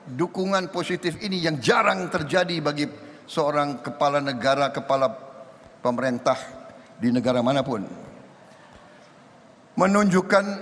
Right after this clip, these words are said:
bahwa apa yang beliau kerjakan dirasakan oleh rakyat. Saya keliling, saya keliling dan saya melihat rakyat kita merasakan.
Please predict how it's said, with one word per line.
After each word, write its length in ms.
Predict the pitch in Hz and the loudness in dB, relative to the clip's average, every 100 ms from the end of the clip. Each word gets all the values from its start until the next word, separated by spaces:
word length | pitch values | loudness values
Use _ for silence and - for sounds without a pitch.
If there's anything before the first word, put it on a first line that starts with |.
| - - - - 151 | -10 -12 -12 -10 2
bahwa 480 | 160 147 151 - - | 2 4 -2 -2 0
apa 320 | 175 - 156 | 0 2 0
yang 160 | 156 | 2
beliau 240 | 147 143 143 | 0 0 0
kerjakan 720 | - 123 123 143 151 143 135 131 - - - - - - - - - - - - - | -2 0 2 4 2 0 -6 -8 -8 -10 -20 -20 -20 -20 -20 -20 -20 -20 -20 -20 -4
dirasakan 560 | 127 139 147 139 127 123 | -2 2 2 2 -2 -2
oleh 80 | 117 | 0
rakyat. 400 | 107 104 104 92 - - - - - - - - - - - - | 0 -2 -6 -8 -10 -20 -20 -20 -18 -18 -18 -20 -20 -20 -20 -16
Saya 480 | - 175 180 196 196 | -2 6 6 8 4
keliling, 480 | 196 196 202 214 220 208 220 220 - - - - - - - - - - - | 4 2 4 4 0 -4 -6 -6 -8 -8 -12 -14 -14 -14 -14 -14 -14 -14 -8
saya 320 | - 170 202 196 | 2 4 6 4
keliling 400 | 196 196 202 208 | 4 2 4 2
dan 240 | 196 180 170 | 2 0 2
saya 240 | 196 185 | 2 2
melihat 320 | 180 175 180 175 - - | 2 2 2 0 -8 0
rakyat 360 | 165 - 165 165 | 0 2 -2 0
kita 260 | - 160 147 - - - | 0 2 2 -2 -12 -2
merasakan. 560 | 147 151 139 123 120 | 0 2 0 0 -2